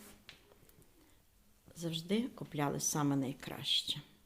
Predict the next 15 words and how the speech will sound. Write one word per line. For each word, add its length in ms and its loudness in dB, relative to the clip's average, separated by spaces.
Ви 80 0
знаєте, 340 8
нижню 360 10
частину 500 6
ось 160 4
таких 460 2
машинок 440 10
зараз 400 6
використовують 920 6
у 60 4
Львові, 320 6
часто 400 6
в 60 2
кав'ярнях. 680 6
Просто, 560 6